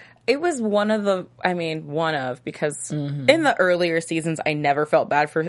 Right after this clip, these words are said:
Speaker 1: Lewis 'cause I
Speaker 2: True,
Speaker 1: felt like
Speaker 2: true.
Speaker 1: he deserved everything he got.
Speaker 2: Right.
Speaker 1: But in the recent seasons,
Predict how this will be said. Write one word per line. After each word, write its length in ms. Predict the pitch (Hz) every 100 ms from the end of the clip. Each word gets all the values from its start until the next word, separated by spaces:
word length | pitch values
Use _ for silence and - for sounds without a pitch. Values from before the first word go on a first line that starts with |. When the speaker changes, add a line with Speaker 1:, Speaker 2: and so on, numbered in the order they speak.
| -
Speaker 1:
Lewis 300 | 170 165 -
'cause 140 | 175
I 100 | 156
Speaker 2:
True, 120 | 170
Speaker 1:
felt 200 | 175 160
like 160 | 147 156
Speaker 2:
true. 140 | 160 180
Speaker 1:
he 60 |
deserved 400 | 165 147 151 147
everything 400 | - 151 151 156
he 160 | 156 147
got. 320 | 151 127 165
Speaker 2:
Right. 260 | 117 120 - - -
Speaker 1:
But 380 | 208 190 180 - _ _ _ -
in 140 | 330
the 120 | 302 214
recent 520 | 190 202 208 208 -
seasons, 640 | - 190 185 214 208 208